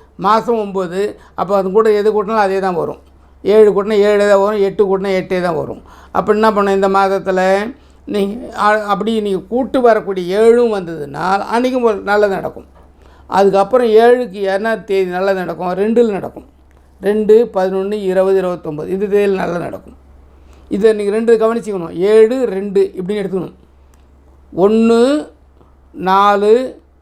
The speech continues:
இது ஒரு கு-, எட்டு, இது ஒரு குடும்பம். ரெண்டு, ஏழு, இது ஒரு குடும்பம். மூணு, ஆறு, ஒம்பது, இது ஒரு குடும்பம். இப்படி நீங்க எடுத்துட்டீங்கன்னாக்கா, ஈஸியா உங்களுடைய வேலைகளை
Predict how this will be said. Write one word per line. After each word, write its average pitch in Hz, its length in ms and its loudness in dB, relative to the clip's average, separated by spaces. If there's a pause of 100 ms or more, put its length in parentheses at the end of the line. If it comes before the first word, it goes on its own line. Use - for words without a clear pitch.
(100)
இது 220 220 0
ஒரு 214 260 4
கு-, 202 240 2
எட்டு, 214 320 0
இது 196 180 -4
ஒரு 196 160 4
குடும்பம். 190 420 -4 (1160)
ரெண்டு, 240 840 2 (260)
ஏழு, 214 680 4
இது 226 160 -2
ஒரு 220 200 4
குடும்பம். 180 460 -8 (420)
மூணு, 240 880 2
ஆறு, 214 920 0
ஒம்பது, 202 400 2
இது 220 240 -2
ஒரு 214 200 4
குடும்பம். 185 440 -6 (1200)
இப்படி 220 260 0
நீங்க 208 220 2
எடுத்துட்டீங்கன்னாக்கா, 202 880 0 (360)
ஈஸியா 214 400 0
உங்களுடைய 190 480 -6 (280)
வேலைகளை 208 720 0